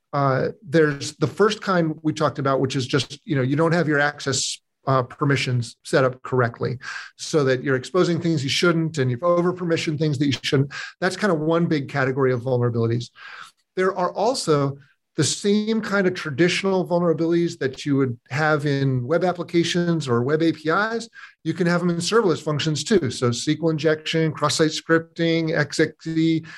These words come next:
you know, all these kinds of problems can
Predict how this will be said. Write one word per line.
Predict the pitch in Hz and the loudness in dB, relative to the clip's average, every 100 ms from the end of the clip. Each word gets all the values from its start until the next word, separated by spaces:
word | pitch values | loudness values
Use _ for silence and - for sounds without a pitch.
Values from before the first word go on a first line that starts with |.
| - - | -16 -2
you | |
know, | 156 143 | 0 0
all | 156 175 185 | 2 2 2
these | 185 180 | 0 -2
kinds | - 170 165 143 | -4 0 0 0
of | 151 139 123 _ | 0 0 -4 _
problems | - 180 147 127 127 _ - - _ _ | 0 2 2 0 -2 _ -20 -20 _ _
can | - 175 160 - | 0 2 0 -6